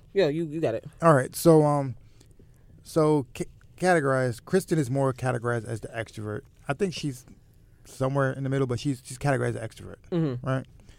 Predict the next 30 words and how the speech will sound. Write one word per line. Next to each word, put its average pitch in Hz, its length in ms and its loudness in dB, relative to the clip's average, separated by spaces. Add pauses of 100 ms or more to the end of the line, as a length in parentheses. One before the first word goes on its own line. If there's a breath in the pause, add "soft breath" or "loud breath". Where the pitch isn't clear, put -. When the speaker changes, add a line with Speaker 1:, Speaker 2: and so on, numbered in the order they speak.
(380 soft breath)
Speaker 2:
Um, 131 360 2
I'm 147 180 2
more 131 480 2
introverted 117 500 -6 (160)
Speaker 1:
Mm-hmm. 175 220 2
Speaker 2:
in 123 100 2
ter-, 123 240 -4
terms 123 140 0
of 117 60 -4
my 120 60 -4
personality. 110 580 -6 (580 soft breath)
So, 135 500 2 (1300)
introverted, 143 640 2
a 135 80 -2
lot 131 180 0
of, 131 60 -10 (100)
introvert, 151 320 -2
extrovert, 127 340 -4
a 123 40 -8
lot 127 160 -2
of 127 60 -6
times 120 280 -6
that's 120 240 -10
how 117 300 -4
people 117 420 -6
usually 110 280 -8
get 113 180 -8
to, - 80 -16
what 117 160 -12
the, 120 120 -12